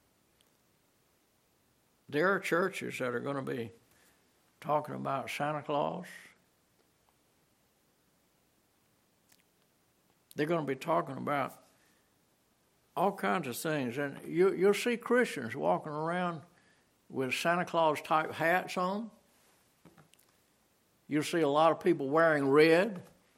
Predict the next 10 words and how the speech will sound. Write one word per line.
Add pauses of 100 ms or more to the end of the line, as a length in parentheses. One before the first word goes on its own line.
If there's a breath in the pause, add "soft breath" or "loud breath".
(600)
Where
they
got
that? (1800)
It's
not
out
of
the
Bible.